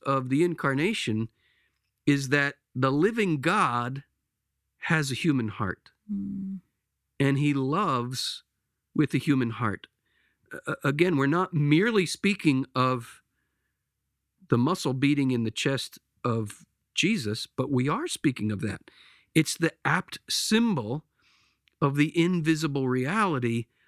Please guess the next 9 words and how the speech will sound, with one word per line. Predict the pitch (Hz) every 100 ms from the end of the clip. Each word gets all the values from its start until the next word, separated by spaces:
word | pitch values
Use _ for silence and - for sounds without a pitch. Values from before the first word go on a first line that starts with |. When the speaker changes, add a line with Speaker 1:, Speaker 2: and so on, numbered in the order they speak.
| _ _ -
Speaker 1:
of | 143 135
divine | 127 123 143 147 135 131
love | 147 127 107 117 -
being | 139 139 131
revealed | 117 117 139 127 107 -
through | - 123 123 117
Jesus | 110 120 107 101 -
Christ. | 113 95 - - - _ _ _ _ _ _ _ _ _ -
And | 135 139 127